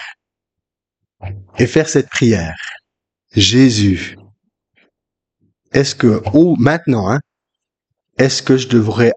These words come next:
accorder un pardon à quelqu'un ? C'est des fois dans nos vies, on est là, tout va bien, le Seigneur il est avec nous, puis hein, on veut être positif. Mais des fois, de s'arrêter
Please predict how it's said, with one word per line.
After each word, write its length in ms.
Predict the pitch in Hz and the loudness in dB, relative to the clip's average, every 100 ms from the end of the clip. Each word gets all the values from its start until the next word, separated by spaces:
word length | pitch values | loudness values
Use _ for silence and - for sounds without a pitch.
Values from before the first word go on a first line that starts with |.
| - | -2
accorder 680 | 139 139 131 123 123 131 131 | -4 0 0 0 2 2 2
un 220 | 110 104 | -2 -4
pardon 680 | - 117 113 113 117 135 135 - - | -2 -2 -2 0 0 0 -6 -20 -8
à 120 | 104 | -8
quelqu'un ? 640 | - - 104 - - 82 82 _ _ _ _ _ _ _ _ _ _ _ _ _ _ | -6 -2 -2 -4 -10 -10 -12 _ _ _ _ _ _ _ _ _ _ _ _ _ _
C'est 200 | - 156 | -2 2
des 80 | 139 | 2
fois 140 | 156 | 2
dans 100 | 135 | 2
nos 160 | 120 117 | 2 2
vies, 240 | 110 143 | 2 2
on 80 | 120 | 2
est 180 | 98 98 | 0 0
là, 240 | 117 131 131 - - - - | 0 0 -4 -8 -16 -10 0
tout 120 | 123 | 2
va 180 | 101 95 | 2 0
bien, 580 | 107 123 127 131 123 - _ _ _ _ _ _ _ _ _ - | 2 2 0 -4 -6 -12 _ _ _ _ _ _ _ _ _ -6
le 60 | |
Seigneur 300 | - 135 131 | 0 2 2
il 120 | 123 101 | 0 -2
est 20 | |
avec 260 | 98 101 | -4 0
nous, 260 | 123 139 135 | 4 4 4
puis 240 | - 101 92 - _ | 0 -2 -2 -10 _
hein, 160 | 120 135 | -2 -2
on 80 | 104 | -2
veut 120 | 110 | -4
être 140 | 113 | -2
positif. 800 | 185 151 135 151 208 175 - - - _ _ _ _ _ _ _ _ _ - | 2 4 4 0 0 -2 -2 -12 -14 _ _ _ _ _ _ _ _ _ 0
Mais 80 | 117 | 4
des 100 | 135 | 4
fois, 120 | 170 | 2
de 80 | 139 | 0
s'arrêter 720 | - 127 123 - 101 85 | 0 -2 -2 -4 -6 -6